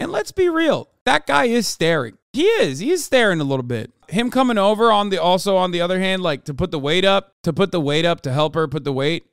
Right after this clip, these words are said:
That in and of itself is, like, trying to establish contact in the nicest way possible. So while it's, like,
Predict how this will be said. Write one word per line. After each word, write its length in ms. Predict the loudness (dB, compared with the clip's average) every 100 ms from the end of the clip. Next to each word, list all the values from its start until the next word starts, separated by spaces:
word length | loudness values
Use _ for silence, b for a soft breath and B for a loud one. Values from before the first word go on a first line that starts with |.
| _ -2
That 300 | 2 4 2
in 60 |
and 100 | 0
of 100 | -2
itself 360 | -2 0 2 2
is, 80 | 0
like, 160 | -2
trying 180 | 0 -2
to 80 | -2
establish 460 | -2 -2 -2 -4
contact 580 | -4 -4 -2 0 0 -2
in 80 | -6
the 80 | -4
nicest 480 | 0 0 -2 -6 0
way 160 | 0
possible. 720 | 2 4 4 2 -2 -6 -8 b
So 400 | -6 0 0 0 _
while 540 | 0 6 8 6 4 -6 _ -4
it's, 280 | -2 -2 0
like, 340 | 0 0 _